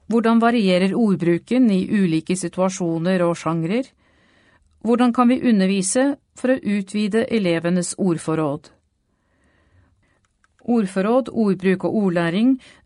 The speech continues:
søker å gi svar på slike og mange andre spørsmål som reiser seg når barn eller voksne holder på å lære et nytt språk. Ordforrådet er nå regnet som en sentral del av språkkunnskapen, og blir derfor viet mer og mer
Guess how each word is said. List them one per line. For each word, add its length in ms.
søker 360
å 60
gi 140
svar 480
på 160
slike 560
og 200
mange 200
andre 360
spørsmål 600
som 200
reiser 340
seg 220
når 280
barn 320
eller 160
voksne 480
holder 280
på 120
å 80
lære 320
et 80
nytt 240
språk. 560
Ordforrådet 680
er 180
nå 180
regnet 320
som 160
en 120
sentral 600
del 200
av 80
språkkunnskapen, 920
og 140
blir 100
derfor 400
viet 240
mer 320
og 80
mer 160